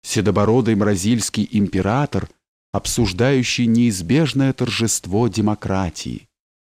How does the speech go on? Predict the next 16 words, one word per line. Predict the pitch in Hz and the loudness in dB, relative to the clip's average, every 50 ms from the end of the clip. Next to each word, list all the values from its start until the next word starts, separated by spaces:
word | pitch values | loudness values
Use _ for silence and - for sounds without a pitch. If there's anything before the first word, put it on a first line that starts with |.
| _ _ _ _ _ _ _ _ | _ _ _ _ _ _ _ _
Тропическая | - 95 98 92 - 110 110 - - 110 - - - 104 101 | -2 -2 0 0 0 0 0 0 0 -2 -2 -2 0 0 0
тайга, | 92 - 95 95 95 87 92 98 95 107 123 131 131 - _ _ _ _ _ _ _ _ | 0 0 0 0 0 0 -2 -2 0 0 -2 -2 -6 -8 _ _ _ _ _ _ _ _
хранящая | - - - 120 123 123 127 131 131 117 - - - 117 113 | -8 -2 0 2 4 4 4 4 2 2 0 0 0 0 0
в | 101 | 0
своих | - - 107 110 113 120 110 - - | -2 -2 0 0 2 2 0 0 0
недрах | 107 110 123 131 113 104 107 120 107 87 | 2 2 2 2 2 0 0 0 0 0
жизнь | - - 98 117 131 107 120 113 110 95 - | -2 -2 0 0 2 2 2 2 2 0 -2
первых | - 104 117 143 151 143 120 127 135 117 98 92 | -2 0 2 2 2 2 2 0 0 -2 -2 0
дней | 101 101 110 117 120 123 117 | 0 2 2 4 2 2 0
сотворения | - - 117 110 - - 90 92 98 104 107 107 104 104 104 98 | -2 -2 -4 -2 -2 -2 0 0 2 2 2 2 2 2 2 2
мира. | 95 92 95 95 95 87 80 82 80 69 - _ _ _ _ _ _ _ _ _ _ _ _ _ _ _ _ _ _ _ | 2 0 0 0 0 0 -2 -4 -6 -8 -12 _ _ _ _ _ _ _ _ _ _ _ _ _ _ _ _ _ _ _
Тоненькая | - 175 180 180 170 175 165 156 - 165 160 160 | 2 4 4 4 4 2 2 0 0 0 0 0
девушка, | 131 110 113 120 117 107 101 107 - - - - 104 101 - _ _ _ _ _ _ _ | 0 0 2 2 2 2 0 -2 -4 -4 -4 -4 -4 -4 -6 _ _ _ _ _ _ _
танцующая | - 113 110 104 - - - 123 127 127 117 - - - 113 107 101 | 0 2 2 0 0 0 2 2 2 2 2 0 0 0 0 0 0
под | - 101 101 90 | 0 -2 -2 -2
звуки | 87 90 98 95 120 135 123 - - 127 123 117 | -4 -6 -4 -2 0 0 0 -2 -2 -2 -2 -2